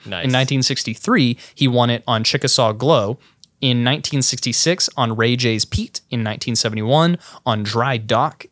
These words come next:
Speaker 2: And in nineteen seventy-seven, on Pepe's San Badger. Side note, horse names are crazy.
Speaker 1: Horse names are awesome.
Speaker 2: Horse names are like, "Hey, let's name this White Plant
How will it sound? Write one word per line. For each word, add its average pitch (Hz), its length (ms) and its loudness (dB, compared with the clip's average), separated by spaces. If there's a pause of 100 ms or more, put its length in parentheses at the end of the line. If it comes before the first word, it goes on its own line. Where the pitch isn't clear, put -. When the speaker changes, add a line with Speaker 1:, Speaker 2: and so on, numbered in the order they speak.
Speaker 2:
And 120 200 -2
in 107 100 -4
nineteen 151 380 -2
seventy-seven, 151 560 2
on 110 240 -2
Pepe's 190 580 -2
San 143 460 0
Badger. 120 440 0 (440)
Side 247 320 4
note, 127 260 2
horse 269 240 4
names 185 260 4
are 123 60 0
crazy. - 640 -2
Speaker 1:
Horse 254 280 2
names 180 180 4
are - 240 2
awesome. 101 420 0 (220)
Speaker 2:
Horse 220 240 4
names 269 340 4 (140)
are 147 120 6
like, 139 440 4
"Hey, 107 360 0 (340)
let's 208 260 4
name 208 320 6
this 180 400 6 (920)
White 190 380 6
Plant 170 500 6